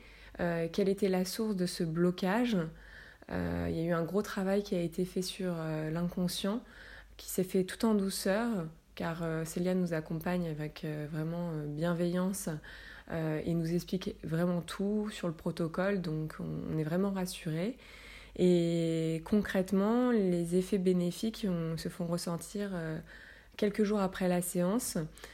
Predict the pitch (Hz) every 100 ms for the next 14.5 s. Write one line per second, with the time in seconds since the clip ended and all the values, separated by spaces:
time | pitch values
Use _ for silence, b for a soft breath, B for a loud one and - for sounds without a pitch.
0 | B B - 160 156 156 156 151 - 62
1 | - - - - - - - 165 165 170
2 | - 190 180 190 196 - - 180 196 233
3 | 240 233 226 208 180 - 175 175 190 175
4 | 160 185 196 180 - 196 220 240 240 226
5 | B B B - 175 165 160 160 160 160
6 | 175 180 190 - 196 - - - - -
7 | 175 175 180 - 185 190 190 180 170 175
8 | - 208 - - 196 180 180 - 180 180
9 | 170 - 190 240 B B B B B 185
10 | 196 196 190 190 180 180 208 208 175 165
11 | 170 160 156 156 151 170 175 180 175 -
12 | 185 180 156 160 170 175 170 - 202 196
13 | 196 196 190 190 190 170 170 175 175 -
14 | 180 - 190 208